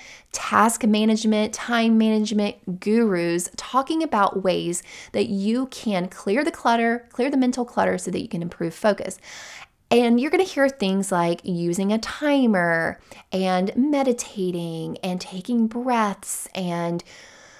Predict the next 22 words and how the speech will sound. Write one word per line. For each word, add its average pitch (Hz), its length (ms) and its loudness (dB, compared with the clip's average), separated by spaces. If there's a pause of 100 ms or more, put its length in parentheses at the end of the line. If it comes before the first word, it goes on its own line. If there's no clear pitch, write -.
(480)
all 294 200 6
the 240 80 4
things. - 480 -4 (160)
What's 311 340 -2
different 294 600 2 (340)
about 202 320 4
what 190 220 2
I'm 180 180 2
gonna 247 160 4
tell 254 260 2
you 277 380 -2 (120)
to 226 100 -8
what 185 520 0
they 170 220 2
tell 254 240 -2
you? 254 220 -2
They're, 220 400 0 (160)
they're 339 260 4 (160)
adding 233 320 4
more 190 640 0
to 185 320 0
you. 131 400 -6